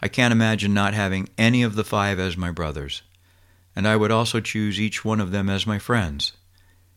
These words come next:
Sure, we still argue, and at times a disagreement might create some distance,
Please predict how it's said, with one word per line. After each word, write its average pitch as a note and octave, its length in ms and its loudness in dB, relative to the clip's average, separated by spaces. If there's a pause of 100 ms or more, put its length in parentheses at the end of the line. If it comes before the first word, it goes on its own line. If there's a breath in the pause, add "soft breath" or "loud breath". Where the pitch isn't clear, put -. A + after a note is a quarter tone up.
(120)
Sure, F#2+ 480 -2
we C3 120 -2
still B2+ 260 2
argue, F2 460 -4 (500)
and A2+ 140 4
at - 80 -2
times B2 400 4
a A2 40 0
disagreement A2+ 580 0
might A2+ 220 0
create A2 340 0
some A2 180 4
distance, G2+ 560 -4